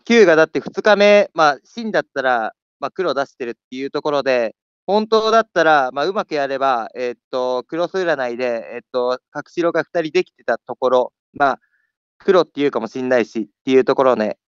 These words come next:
まあ、九の方が圧倒的に攻めだから漂白は追わないで、で、三番さんに関しては、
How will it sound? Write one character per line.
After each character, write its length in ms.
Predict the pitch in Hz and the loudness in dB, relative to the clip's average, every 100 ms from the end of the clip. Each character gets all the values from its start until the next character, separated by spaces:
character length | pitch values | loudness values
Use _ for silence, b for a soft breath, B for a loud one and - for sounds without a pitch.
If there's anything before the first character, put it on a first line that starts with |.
| - | -2
ま 100 | 147 | -2
あ、 20 | |
九 240 | - 262 | 2 4
の 140 | 214 151 | 6 6
方 60 | |
が 100 | 123 120 | 6 2
圧 120 | - | 0
倒 140 | 185 175 | -4 -2
的 200 | 180 165 | -4 -6
に 100 | 170 | -6
攻 160 | 190 | -6
め 100 | 190 | -2
だ 120 | 190 185 | -2 -2
か 120 | 151 | -4
ら 80 | 131 | -2
漂 220 | 156 151 | -2 -2
白 240 | 156 - | -4 0
は 140 | 156 147 | 2 4
追 20 | |
わ 100 | 156 | 2
な 140 | 160 | 0
い 100 | 139 | 0
で、 340 | 127 123 117 107 | 2 2 2 -2
で、 120 | 131 | -4
三 240 | 160 180 | -2 0
番 160 | 202 196 | 0 0
さ 120 | 202 | -2
ん 40 | |
に 60 | 196 | -2
関 220 | 196 185 | -4 -4
し 60 | - | -4
て 100 | 131 | 2
は、 280 | 131 117 | 2 2